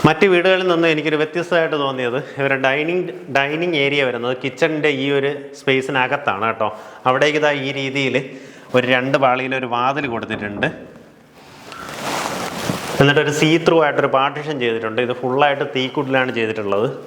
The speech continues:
ദേ അവിടെ നിന്ന് അകത്തേക്ക് വരുമ്പോൾ ഈ ഭാഗത്ത് തന്നെയാണ് നമ്മുടെ ഡൈനിങ് ഏരിയയും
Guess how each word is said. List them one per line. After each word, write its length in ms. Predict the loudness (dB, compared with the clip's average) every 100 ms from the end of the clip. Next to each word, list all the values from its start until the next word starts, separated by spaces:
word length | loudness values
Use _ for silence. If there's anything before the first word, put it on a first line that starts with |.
| 2
ദേ 80 | 4 2
അവിടെ 160 | 0
നിന്ന് 120 | 0 0
അകത്തേക്ക് 440 | 0 0 0 2 0
വരുമ്പോൾ 300 | 0 0 -2 -2 -16 -8 0
ഈ 40 | 2 4
ഭാഗത്ത് 320 | 4 2 0 0
തന്നെയാണ് 360 | 0 -2 -4 -6 -6
നമ്മുടെ 240 | -4 -2 0 2
ഡൈനിങ് 400 | 0 -2 -4 -2
ഏരിയയും 280 | -2 -4 -6